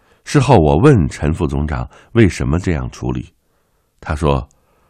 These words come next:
“红军时期我当师长，许世友是我的团长，我了解他，这个人打仗从来是敢负责的，如果他不同意。”我们就一定要好好的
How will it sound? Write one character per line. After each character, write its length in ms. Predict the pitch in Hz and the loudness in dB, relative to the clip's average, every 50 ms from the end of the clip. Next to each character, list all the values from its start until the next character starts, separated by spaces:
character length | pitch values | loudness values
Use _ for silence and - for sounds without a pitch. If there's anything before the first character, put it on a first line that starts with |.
| _ _ _ | _ _ _
“红 280 | _ - 110 120 131 123 | _ 2 4 6 6 6
军 180 | 127 131 127 | 6 4 4
时 180 | 110 - - 85 | 2 0 -4 -8
期 400 | 76 - 85 82 80 78 71 - _ | -6 -2 -2 0 0 -2 -4 -6 _
我 180 | - 73 76 76 | -6 -4 -2 -2
当 220 | 78 80 80 80 | 0 -2 -2 -4
师 240 | - - - 113 110 | -4 -2 -2 -2 0
长， 260 | 101 76 64 58 57 - _ _ _ _ _ _ _ - | 0 -2 -4 -6 -10 -14 _ _ _ _ _ _ _ -8
许 180 | - - 90 | -2 -2 -2
世 200 | 87 - 139 120 | 0 2 2 2
友 200 | 87 69 64 64 | 2 2 0 -4
是 140 | 60 - - | -6 -6 -6
我 100 | 73 65 | -6 -4
的 100 | 62 65 | -6 -6
团 240 | 62 - - 67 69 92 98 | -8 -8 -6 -6 -4 -4 -6
长， 160 | 78 73 - - _ _ _ _ _ _ _ _ _ | -6 -8 -10 -14 _ _ _ _ _ _ _ _ _
我 100 | - 76 | -4 -2
了 200 | 76 71 69 78 | -2 -2 -2 -2
解 140 | 76 76 62 | -4 -6 -8
他， 240 | - - 60 - - _ _ _ _ _ _ _ _ _ _ _ _ _ _ - | -8 -10 -12 -12 -14 _ _ _ _ _ _ _ _ _ _ _ _ _ _ 4
这 160 | - 185 165 | 6 6 8
个 100 | 120 120 | 8 6
人 180 | 107 104 107 123 127 120 | 6 6 6 4 4 2
打 240 | - 76 67 64 65 | -2 -2 -2 -4 -2
仗 280 | - 131 113 78 - - _ _ _ _ _ - | 0 2 2 2 0 -6 _ _ _ _ _ -10
从 260 | - - 92 120 131 | -4 0 2 4 6
来 160 | 110 80 85 | 6 4 2
是 200 | 98 - 92 80 | 0 -2 -4 -4
敢 260 | 73 78 67 65 64 | -4 -4 -6 -6 -6
负 180 | - - - 69 | -8 -8 -8 -8
责 240 | 62 60 58 62 58 | -8 -8 -10 -10 -10
的， 160 | 64 65 - _ _ _ _ _ _ _ _ _ _ _ _ | -12 -14 -16 _ _ _ _ _ _ _ _ _ _ _ _
如 180 | - 113 151 156 | 4 6 6 6
果 140 | 123 107 95 | 6 2 0
他 140 | 92 98 | 0 -2
不 180 | - - 156 127 | -2 -2 -2 -4
同 260 | - - 64 60 65 | -4 -6 -8 -8 -6
意。” 220 | 65 65 65 60 - _ _ _ _ _ _ _ | -6 -8 -8 -12 -16 _ _ _ _ _ _ _
我 100 | - 85 | -2 0
们 80 | 78 80 | 0 2
就 100 | 87 82 | 2 0
一 160 | 67 65 76 | 0 0 -2
定 120 | 76 90 | -2 -2
要 120 | 78 71 67 | -2 -2 -4
好 220 | 64 - - 65 | -6 -8 -8 -8
好 320 | 60 - - 98 104 107 104 | -8 -4 0 2 2 2 2
的 180 | 82 69 65 | 0 -2 -6